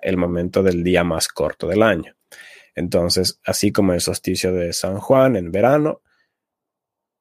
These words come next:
está asociado con un montón de celebraciones,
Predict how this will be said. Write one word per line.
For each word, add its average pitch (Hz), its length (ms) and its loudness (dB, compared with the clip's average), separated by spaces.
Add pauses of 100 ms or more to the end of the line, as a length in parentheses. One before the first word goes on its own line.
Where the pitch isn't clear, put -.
(260)
está 139 320 4
asociado 120 560 2
con 113 140 -2
un 92 60 -2
montón 95 360 -4
de 101 60 -4
celebraciones, 117 840 2